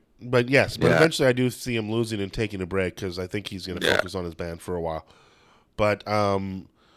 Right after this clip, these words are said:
Speaker 1: but hey, you know, it's, uh, yeah, I, I, I expect him to beat Juventud fairly easily and take his mask again. So
Speaker 2: <laughs> That'd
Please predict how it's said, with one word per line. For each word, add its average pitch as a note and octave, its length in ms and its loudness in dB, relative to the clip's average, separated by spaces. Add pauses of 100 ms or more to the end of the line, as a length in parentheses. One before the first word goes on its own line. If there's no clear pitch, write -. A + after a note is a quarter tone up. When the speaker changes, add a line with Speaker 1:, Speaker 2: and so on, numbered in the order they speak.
(400)
Speaker 1:
but A2 140 2
hey, B2+ 260 8
you A2 240 2
know, G#2+ 280 2
it's, - 300 -2
uh, F2+ 580 4 (920)
yeah, A2 260 6
I, G2+ 200 4
I, A2 220 4
I A2+ 240 4
expect A#2+ 480 0
him B2 80 -4
to A2 60 0
beat G#2 200 -2
Juventud G2 460 -4
fairly G2+ 320 0
easily D#2 480 -10 (360)
and A2+ 280 2
take A2 180 -2
his F#2 140 -6
mask F2 340 -4
again. D#2+ 320 -10 (100)
So D#2+ 320 -10 (340)
Speaker 2:
<laughs> - 320 -10
That'd F2 1000 -2